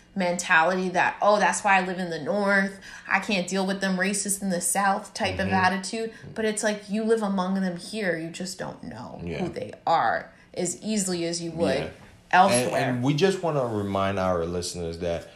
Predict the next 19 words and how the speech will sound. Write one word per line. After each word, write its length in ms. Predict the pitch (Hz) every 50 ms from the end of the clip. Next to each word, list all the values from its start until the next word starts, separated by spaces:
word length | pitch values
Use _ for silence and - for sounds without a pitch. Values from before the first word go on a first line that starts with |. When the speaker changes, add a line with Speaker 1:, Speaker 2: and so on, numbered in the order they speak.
| - - - - 85
Speaker 2:
we 260 | 92 110 123 131 131
solely 480 | 131 - - 104 98 98 98 98 95
wanna 320 | 92 82 87 90 87 87 80
talk 380 | 78 - 87 85 82 80 -
about 400 | 82 78 76 82 82 80 76 - -
our 300 | - 80 80 80 82 85
experience, 840 | 78 - - - - 80 85 85 85 87 90 90 92 - - - - - - -
what 400 | - 82 82 87 90 87 85 82 87
we've 140 | 85 78
experienced 600 | 82 78 78 - - - 87 85 85 80 - -
as 220 | - 76 80 78 78
a 40 | 76
black 380 | - 80 82 78 76 78 -
person. 560 | - 80 76 80 80 - - 85 82 82 82 - - - - -
Speaker 1:
And, 340 | - 220 214 208 208 208 190
yeah, 280 | 196 196 170 151 139 -
and 140 | - 196 214
Speaker 2:
Yes. 120 | - -
Speaker 1:
how, 440 | 214 202 190 185 185 180 185 190